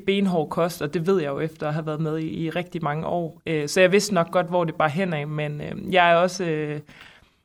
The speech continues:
jamen, jeg tror nærmest, jeg vil spille, spille på det landshold med et brækket ben, så, så jeg håbede jo til det sidste, men, øh,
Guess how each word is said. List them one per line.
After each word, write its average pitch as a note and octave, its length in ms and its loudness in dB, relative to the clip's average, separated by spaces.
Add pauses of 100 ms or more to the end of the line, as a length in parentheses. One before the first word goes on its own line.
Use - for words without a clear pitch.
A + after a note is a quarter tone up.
(160)
jamen, F3 160 4
jeg F#3 80 6
tror G3 160 6
nærmest, F3 220 4
jeg E3+ 80 2
vil D#3+ 60 -2
spille, D#3+ 560 -2
spille F#3 260 -2
på F3+ 100 -6
det D#3+ 120 0
landshold E3 400 0
med D3 120 -4
et D3 60 -6
brækket D#3 340 2
ben, D#3+ 300 -2
så, D3+ 440 -4
så F3+ 140 -2
jeg F3 140 4
håbede F#3 320 4
jo D#3 60 2
til D#3 180 -6
det D3 100 -6
sidste, F#3+ 420 -4
men, D3 380 -4
øh, - 240 -8